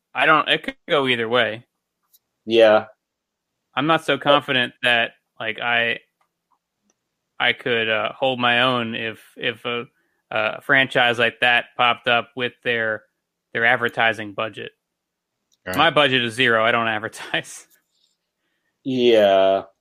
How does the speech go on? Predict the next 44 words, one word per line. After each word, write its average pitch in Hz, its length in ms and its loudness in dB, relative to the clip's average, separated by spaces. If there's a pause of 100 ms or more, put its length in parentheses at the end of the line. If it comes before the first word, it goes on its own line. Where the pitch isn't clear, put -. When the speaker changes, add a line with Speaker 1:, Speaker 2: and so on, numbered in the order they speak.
(140)
Speaker 2:
I 139 80 -2
don't 139 140 4
know. 127 320 4
I 123 100 2
think, 156 220 0
I, 135 280 4
I 131 80 6
think 208 160 4
it 202 40 8
would 165 140 4
cause 135 260 6
you 135 60 -2
to - 60 0
step - 280 -2
your 107 100 -6
game 110 220 0
up 95 140 -8
a 92 40 -8
little 90 200 -6
bit. 85 180 -10 (400)
<clears throat> - 80 -6
All 135 120 8
the 135 80 2
stuff 147 280 4
that, 117 360 4
you 131 100 -2
know, 107 80 2
you're 107 160 4
up 113 140 4
at 110 80 -2
night, 120 200 4
you're 101 100 -2
like, 95 200 0
"Hey, 104 180 4
I 92 80 0
could - 140 -6
do 98 120 -6
better. 101 240 2
I 95 80 2
could 92 120 -10
do 95 140 -8
better." 113 360 4
I 101 120 6
think, 120 240 -4